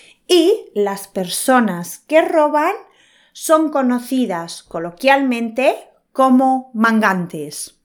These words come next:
Uno de los coloquialismos para ellas, para ese tipo de personas. Tenemos más. Pues creo que eso es, chicos.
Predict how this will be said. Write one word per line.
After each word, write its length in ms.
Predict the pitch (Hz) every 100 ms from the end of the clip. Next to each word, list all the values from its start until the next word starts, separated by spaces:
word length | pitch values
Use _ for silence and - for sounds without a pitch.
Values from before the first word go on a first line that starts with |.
| _ _ _ _ _ -
Uno 280 | 320 330
de 100 | 302
los 200 | 262 247
coloquialismos 1040 | 240 226 208 208 214 196 180 175 170 165 -
para 420 | - 180 170 165
ellas, 760 | 165 165 175 160 180 - _ _
para 260 | - 196 202
ese 220 | 208 208
tipo 560 | 190 196 185 180 175 175
de 120 | 180
personas. 960 | 185 185 - - 165 160 156 151 - _ _ -
Tenemos 680 | 196 208 202 190 180 - 175
más. 640 | 170 156 - - - _ _ _ _ _ - - - _ _ _ - - _ _ -
Pues 640 | 330 320 311 311 311 -
creo 280 | - 294 370 523 554 -
que 440 | 285 254 247 247
eso 300 | 254 262 302
es, 400 | 339 466 - - -
chicos. 720 | 233 214 - 185 170 - -